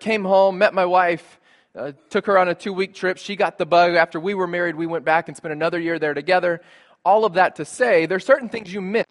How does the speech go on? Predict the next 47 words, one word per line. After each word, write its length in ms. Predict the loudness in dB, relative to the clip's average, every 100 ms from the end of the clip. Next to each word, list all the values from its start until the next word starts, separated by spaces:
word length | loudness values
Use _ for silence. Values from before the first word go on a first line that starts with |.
| -10
when 120 | -10
you're 80 | -8
far 240 | 0 0
from 160 | 0 -4
home. 240 | -6 -6 -10 _ _ _ _ _ _ _ _ _ _ _ _ _
Uh, 200 | -2 0 -2 _ _ -6
my 160 | -4
first 460 | -4 -2 0 0 -2
time 300 | 0 2 0
through, 360 | -4 0 0 0
somebody 260 | -2 -2
was 120 | -4
sweet 300 | -4 -10 -10
to 100 | -10
me 240 | -8 -8 -10 -18 -20 -10
and 100 | -8
decided 420 | -2 4 4 4
that 120 | 0 2
as 200 | 2 4
a 200 | 2 0
first-time 500 | 0 -2 0 -2 -2
missionary, 400 | -4 -8 -6 -4
they 160 | -2 -2
would 160 | -4
send 300 | -6 -6 -4
me 100 | -4
a 80 | -4
little 160 | -4 -6
care 240 | -4 -2
package 360 | 0 -2 -4 -6
of 220 | -2 -2
home. 400 | -2 -8 -8 -8 -14 _ _ _ _ _ _
And 120 | -6 -2
what 260 | -2 -4 -10
they 240 | -2 0
had 220 | -2 0
done 320 | 2 4 2
in 200 | -4 -12 -16 _
two 120 | -14 -4
thousand 540 | -2 -2 -4 -12 -10
three, 160 | -8 -8
two 100 | -2
thousand 280 | -2 -2
four 260 | -6 -4 -2
maybe, 300 | 0 -2 -2
is 100 | 0
they, 240 | 2 0